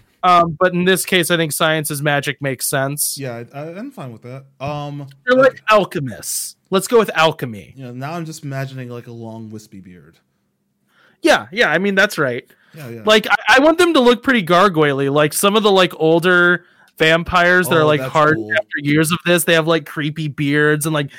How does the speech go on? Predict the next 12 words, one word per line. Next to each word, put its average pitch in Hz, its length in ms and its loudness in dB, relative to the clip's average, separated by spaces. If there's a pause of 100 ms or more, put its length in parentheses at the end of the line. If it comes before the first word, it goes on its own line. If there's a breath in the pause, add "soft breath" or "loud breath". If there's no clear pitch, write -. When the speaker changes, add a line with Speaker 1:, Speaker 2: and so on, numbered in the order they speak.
(140)
Speaker 2:
And 139 80 -8
they're 175 100 4
Speaker 1:
big 170 80 0
Speaker 2:
hunched 160 480 -4
and, 151 100 -6
Speaker 1:
pointy 151 140 -4
Speaker 2:
like, 147 80 -6
their 131 240 -8
wings 143 440 -8
and 135 120 -10
their 131 80 -6
Speaker 1:
Yeah. 160 300 4